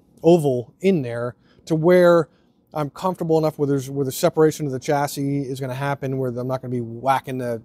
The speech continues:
the, the drive shaft on a, a pre-bent hoop that's there. Uh, typically, I used to do that, um, on a, on a known kind of thing. I don't really know. I don't really wanna, and I don't really wanna guess,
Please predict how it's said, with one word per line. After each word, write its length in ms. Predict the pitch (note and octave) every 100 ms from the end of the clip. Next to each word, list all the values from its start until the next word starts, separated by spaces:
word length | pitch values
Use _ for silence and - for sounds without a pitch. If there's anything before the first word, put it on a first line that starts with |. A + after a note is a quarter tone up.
| _
the, 380 | B2 A#2 A2+ A2 _ _ _ _ _ _
the 200 | B2+ A#2
drive 240 | B2+ C3+ -
shaft 360 | C3 A#2+ -
on 220 | A#2+ A#2
a, 220 | A#2 A2 - _ _ _ _ _ -
a 80 | C3+
pre-bent 680 | - F#3+ E3 C#3+ D#3+ D3+
hoop 280 | C3 E3+ D#3 _
that's 300 | C#3+ C3 -
there. 380 | C#3 A#2 G2+ -
Uh, 260 | A#2+ A#2+
typically, 420 | - E3 D#3 D3+ C#3+
I 100 | C3+
used 240 | C#3 -
to 60 | C3+
do 180 | C#3
that, 280 | C#3 C3+ C#3 _ _ _ _ _ -
um, 500 | C3 B2+ B2+ B2 A#2 -
on 180 | D3+ D3
a, 120 | C#3 -
on 100 | D#3+
a 80 | D3+
known 600 | D#3+ E3+ E3 D#3+ D#3 C#3+ _ _ _ _ _ _
kind 160 | - D#3
of 80 | C#3+
thing. 220 | E3 D#3+
I 20 |
don't 140 | E3+ D#3+
really 160 | D#3
know. 260 | D3 D3+ D#3
I 40 |
don't 100 | D#3
really 160 | E3 D#3
wanna, 160 | D3+ D3
and 100 | E3
I 60 |
don't 160 | G#3 G3
really 140 | F3
wanna 160 | E3 C#3+
guess, 540 | C3 C#3 - - -